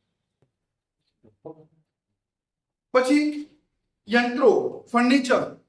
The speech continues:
રોકાણ, આ બધું મિલકત એના બાજુ આવશે. પહેલા યંત્રો પર કોઈ આવવાનું નથી એટલે બાદ રાખી દો.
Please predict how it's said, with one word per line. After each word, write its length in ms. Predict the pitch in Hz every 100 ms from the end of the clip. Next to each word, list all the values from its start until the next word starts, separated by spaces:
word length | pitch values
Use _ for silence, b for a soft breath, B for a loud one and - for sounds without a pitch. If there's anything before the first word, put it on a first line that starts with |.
| _ _
રોકાણ, 420 | 175 226 233 240 180 - - _ _ _ _ -
આ 40 |
બધું 160 | 226 226
મિલકત 200 | 233 240
એના 280 | 240 226
બાજુ 200 | 220 202 170
આવશે. 220 | 156 160 - - - _ -
પહેલા 180 | 214 220
યંત્રો 380 | 208 214 220
પર 140 | 214 214
કોઈ 120 | 208
આવવાનું 340 | 202 196 208
નથી 140 | 196 180
એટલે 180 | 175 175
બાદ 160 | 160
રાખી 280 | 151 156 143
દો. 80 | -